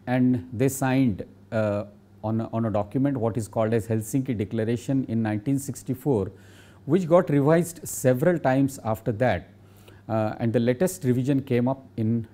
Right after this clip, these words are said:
two thousand thirteen. Helsinki De-, Declaration basically talks about commitment to individual rights,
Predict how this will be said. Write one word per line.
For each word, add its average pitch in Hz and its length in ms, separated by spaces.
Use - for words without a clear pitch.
two 104 120
thousand 101 420
thirteen. 139 480
Helsinki 247 460
De-, 190 100
Declaration 190 640
basically 165 540
talks 135 320
about 147 340
commitment 143 540
to 160 160
individual 131 500
rights, 107 540